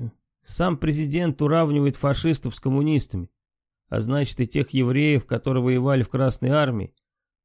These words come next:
Он не знал, как спросить об этом Анну, и так и не решился задать этот вопрос. «Прощение — это великий дар», — сказал он, чтобы хоть что-то сказать.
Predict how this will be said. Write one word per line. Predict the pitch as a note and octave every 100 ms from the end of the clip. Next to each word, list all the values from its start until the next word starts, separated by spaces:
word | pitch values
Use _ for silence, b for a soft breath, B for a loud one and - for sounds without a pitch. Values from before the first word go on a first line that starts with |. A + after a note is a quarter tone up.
| _
Он | - E3+
не | F3+
знал, | D#3 G3 G#3
как | C#3+ C3
спросить | - C#3+ C#3+ D#3 C3+
об | C3
этом | C3+ - D3
Анну, | E3+ D#3+ G#2+ E2+ - _ -
и |
так | - - C#3 - -
и | B2
не | B2+ C3
решился | C3 - D#3 - G#2
задать | A2+ A#2 A2 G#2
этот | G#2 -
вопрос. | G#2+ - G#2 F#2 _ _ _ _ _ _ _ -
«Прощение — | C#3+ D#3 - G3+ F#3+ C#3 C#3 F#2+ -
это | - D#3 D#3+
великий | C3+ C#3 D3+ C#3 C3
дар», — | A#2+ C#3+ C3 -
сказал | - A2 A2+ A2+
он, | A#2+ A2 F2
чтобы | - G#2 G2+
хоть | - G#2+ - - -
что-то | - - A#2+ B2+ -
сказать. | - A2 A2 G2+ -